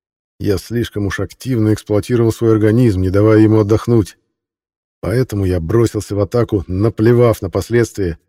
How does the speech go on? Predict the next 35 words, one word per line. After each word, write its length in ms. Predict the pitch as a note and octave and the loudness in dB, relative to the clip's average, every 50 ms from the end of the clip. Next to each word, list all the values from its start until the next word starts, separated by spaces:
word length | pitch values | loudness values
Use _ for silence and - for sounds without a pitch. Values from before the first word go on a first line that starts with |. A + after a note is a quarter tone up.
| _ _ _ - | _ _ _ -4
и 100 | G2 G#2 | -2 0
невероятным 1000 | A2+ A#2 B2 B2+ B2+ C3+ C3+ C#3+ D3 D3 D3+ D3 C3+ A#2 - - A2 G#2 G#2 F2 F2 | 2 4 4 4 4 4 4 4 4 4 4 2 2 0 0 0 0 0 0 -2 -4
диким 400 | G2+ C#3 E3 D3 - D3 C#3 C3+ | -4 -4 -4 -2 -2 -2 -2 -2
усилием 520 | C3 - - D3 C#3 C3 C3 C3 B2 A2+ | -2 -2 -2 -2 2 2 2 2 2 2
вонзил 480 | G#2 B2 B2+ B2 A#2 A2 C#3+ D#3 C3+ - | 2 2 2 0 0 0 0 0 0 0
свой 240 | - C3 B2+ A#2+ | -2 -2 -2 0
тупой 320 | - B2 G#2+ - C3+ B2 A#2 | 0 -2 2 2 2 4 4
меч 260 | A#2 B2 A#2+ G#2+ - | 4 2 2 2 0
в 80 | - - | -6 -6
тело 240 | - B2 A#2 A2+ | -4 -2 0 0
противника. 640 | G#2+ - A2 G#2+ - A#2+ A#2+ A2 G2+ F#2 - F2+ E2 - _ _ _ _ _ _ _ _ _ _ _ _ _ _ _ _ _ _ _ _ | 0 2 0 0 2 2 0 0 0 0 -2 -6 -8 -10 _ _ _ _ _ _ _ _ _ _ _ _ _ _ _ _ _ _ _ _
А 140 | _ - E2 | _ -14 -8
потом 320 | - F#2 F2+ F2 A2 G#2+ G2 | -6 -6 -2 0 0 -2 -2
стоял, 560 | - - _ - G2+ G2 G2+ A#2 B2+ B2+ A2 | -4 -6 _ -4 0 2 2 4 4 2 2
пошатываясь, 680 | - A#2 A2 - - B2 A#2 G#2 - A2 G#2 G#2 F#2+ - | 0 -2 -2 -2 -2 -4 -4 -2 0 0 2 0 0 0
как 200 | - A2 G2 F2+ | -2 -4 -4 -2
дерево 360 | E2 G#2+ B2+ A#2+ A2+ G#2 G#2+ | -2 0 2 2 2 2 4
на 80 | G#2+ G#2+ | 4 4
ветру, 420 | A2 A2 - B2 B2 G#2+ - - _ _ _ _ _ _ _ _ | 2 2 2 0 0 0 -2 -4 _ _ _ _ _ _ _ _
и 80 | G#2+ F#2+ | -10 -10
смотрел 560 | - - G#2 G2+ G2 - - B2 C#3 C3+ A2+ | -8 -6 -6 -6 -6 -6 -2 0 0 2 2
на 140 | G#2+ A2 A2 | 2 4 2
рукоять 440 | A2 G2+ - A2+ A2+ A#2+ B2 A#2 | 2 2 2 2 4 4 2 2
своего 380 | - - A2+ A2 A2 A2 A2+ A2+ | -2 -2 0 2 2 4 4 4
меча, 460 | A2+ A2+ A2+ - - - B2+ B2 F#2+ | 4 2 0 -2 -4 -6 -6 -6 -6
торчащую 640 | - - F#2 F2 - - A2 G#2 F2 - - - F#2 | -6 -6 -8 -8 -8 -6 -6 -6 -6 -6 -8 -8 -8
из 40 | F2+ | -8
живота 460 | F2 F2 F2 F#2+ F#2+ G#2 G2+ - G2+ | -8 -6 -6 -2 -2 -2 0 0 -2
соперника. 640 | F#2 - F2+ F2 F#2 G#2 F#2+ F2 E2+ D#2+ - - - _ _ _ _ _ _ _ _ _ _ _ _ _ _ _ _ _ _ _ _ _ | -2 -4 -8 -4 -2 -2 0 0 -2 -4 -6 -10 -20 _ _ _ _ _ _ _ _ _ _ _ _ _ _ _ _ _ _ _ _ _
Интересно, 720 | - F2 F2+ - - A2 A2+ A2 G#2 F2+ E2 - - D#2 | -10 -10 -10 -10 -8 -8 -4 -4 -4 -4 -4 -6 -12 -14
кто 220 | - - - A2+ | -12 -4 -2 -2
это 160 | A#2 A2+ - A#2 | -2 0 -2 -2
вообще 320 | A#2+ A#2 - - B2 A2 | -4 -4 -4 -4 -6 -4
был 120 | G2+ G#2 | -4 -4
такой? 460 | F2+ - A2+ A2 - A#2 F#2+ D2 - | -4 -4 -6 -4 -2 -4 -4 -6 -8